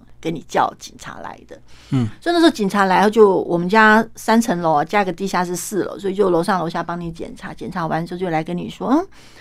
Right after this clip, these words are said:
Speaker 1: 他说：“啊，施太太，那个里面都没有人了，安全了，好，所以你们可以进去。”那我妈就是一个很刷身的人，你知道吗？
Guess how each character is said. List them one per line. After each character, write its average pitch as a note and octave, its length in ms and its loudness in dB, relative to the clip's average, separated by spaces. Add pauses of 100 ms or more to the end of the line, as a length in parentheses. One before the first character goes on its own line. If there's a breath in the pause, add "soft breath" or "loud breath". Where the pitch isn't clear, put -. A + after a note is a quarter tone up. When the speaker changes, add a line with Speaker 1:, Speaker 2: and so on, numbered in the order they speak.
(160 soft breath)
Speaker 1:
他 D4 60 0
说 C4 100 4
：“啊， B3 40 8
施 B3 140 0
太 C#4+ 140 2
太， B3+ 140 6
那 B3 80 4
个 G#3+ 180 2
里 F3+ 120 -2
面 G3 140 0
都 G#3 60 2
没 G3 140 2
有 E3+ 100 -4
人 - 220 -12
了， - 80 -14
安 F#3 240 -4
全 - 240 -8
了， - 80 -14
好， E3+ 160 -10
所 - 100 -8
以 G3+ 60 -6
你 - 20 -12
们 - 100 -16
可 - 80 -16
以 - 120 -16
进 - 240 -16
去。” - 240 -14 (840 soft breath)
那 G4+ 140 6
我 A#3 140 8
妈 B3 180 8
就 D#4 140 2
是 D4+ 140 -4
一 C#4+ 40 2
个 B3 60 0
很 G3+ 100 0
刷 G#3 300 4
身 F#3+ 240 0
的 F3+ 100 2
人， - 140 -4
你 - 100 -16
知 - 80 -14
道 D#2 140 -8
吗？ - 80 -18